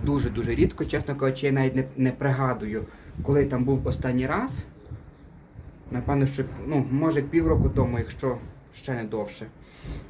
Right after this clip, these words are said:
Але то таке. І, е, вже цьому тижні не плануємо робити покупки, е,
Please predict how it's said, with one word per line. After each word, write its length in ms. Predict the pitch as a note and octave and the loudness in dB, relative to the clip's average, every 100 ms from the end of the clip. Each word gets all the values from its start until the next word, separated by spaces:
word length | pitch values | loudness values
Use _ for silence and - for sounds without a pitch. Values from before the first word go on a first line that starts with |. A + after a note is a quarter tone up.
| - - - - - - - | -18 -20 -20 -20 -20 -20 -2
Але 140 | C3+ C3 | 0 2
то 80 | |
таке. 360 | C3+ C3+ C3 A#2 - - - D#3 | 0 -2 -2 -2 -6 -8 -4 2
І, 120 | D#3+ | 4
е, 300 | D#3+ D3+ C#3+ | 4 4 2
вже 360 | C3 D#3+ D3+ D3 | 4 4 4 2
цьому 200 | D3+ C#3 | 0 0
тижні 360 | C3+ D3+ C3+ C3+ | 0 0 0 2
не 140 | C#3 | 2
плануємо 580 | C#3 C#3 C#3+ B2+ A#2+ A#2 - - - - | 2 0 2 2 2 -4 -8 -18 -20 -6
робити 360 | B2+ B2+ C3+ - | -2 0 -2 -4
покупки, 460 | C3 - - - | -6 -6 -4 -4
е, 140 | A2+ | -4